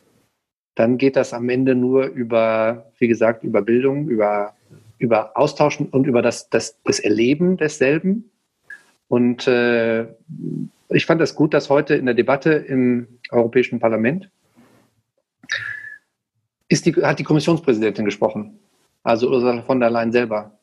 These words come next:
Und die hat gesagt, das ist nicht ein Thema für einen Kommissar oder für, für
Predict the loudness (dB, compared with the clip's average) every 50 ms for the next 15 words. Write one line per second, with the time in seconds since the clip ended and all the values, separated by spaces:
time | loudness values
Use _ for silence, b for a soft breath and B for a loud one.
0 | _ _ _ 0 0 2 2 2 0 2 2 0 0 2 2 0 -2 -6 -14 _
1 | _ B B B B B B B B B B B B B -2 0 2 2 2 2
2 | 2 0 2 0 0 0 2 2 2 0 0 -2 -4 -4 -4 -4 -4 -4 -4 -4
3 | -2 0 0 2 2 2 0 -2 -4 -2 0 0 0 0 2 2 2 2 2 2
4 | 2 0 0 -2 -6 -12 _ _ -16 -16 -16 _ _ _ -8 -2 0 2 2 2
5 | 2 0 0 2 2 0 0 -2 -4